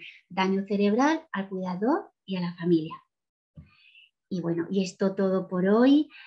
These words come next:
Eh, me gustaría solamente terminar con una frase que me suele acompañar de Enrique Nájera, que dice que para curar hay que conocer la enfermedad, pero para cuidar hay que conocer a la persona.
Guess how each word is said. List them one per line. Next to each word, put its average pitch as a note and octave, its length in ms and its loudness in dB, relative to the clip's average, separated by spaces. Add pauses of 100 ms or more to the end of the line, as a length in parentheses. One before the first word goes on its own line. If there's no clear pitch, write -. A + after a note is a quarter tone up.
(140)
Eh, F#3 320 0
me F#3 120 0
gustaría F#3 420 -4
solamente G#3 540 6
terminar G3+ 520 4
con F#3+ 200 -6
una G3 260 -2
frase G#3+ 340 -10
que F#3 140 -10
me F3+ 80 -8
suele F#3+ 260 -10
acompañar F#3+ 840 -4
de F#3 60 -10
Enrique F3+ 360 -10
Nájera, G#3+ 560 -2 (380)
que G3+ 100 2
dice F#3+ 340 2
que G#3 140 2
para F#3+ 380 0
curar G#3 340 2
hay G3 100 4
que F#3 140 -6
conocer F#3+ 340 -4
la G3+ 100 4
enfermedad, G#3 680 0 (260)
pero G3 220 4
para F#3+ 260 2
cuidar G3+ 560 0
hay G3+ 120 -4
que G#3 100 -8
conocer G3 380 -2
a G#3+ 60 2
la A3 140 0
persona. F3 520 -10